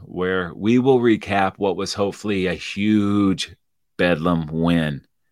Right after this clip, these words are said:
And if you haven't gotten a chance to check out our interview with Peach Bowl President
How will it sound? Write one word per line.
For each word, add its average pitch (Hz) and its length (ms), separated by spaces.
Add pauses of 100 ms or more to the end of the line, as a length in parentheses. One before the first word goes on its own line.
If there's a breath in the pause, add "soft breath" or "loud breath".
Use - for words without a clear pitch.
(380)
And 113 460
if - 140
you 95 100
haven't 101 340
gotten 104 260
a 101 60
chance 117 400
to - 80
check 101 320
out 98 260
our 98 280
interview 104 420
with 92 180
Peach - 280
Bowl 98 180
President 113 560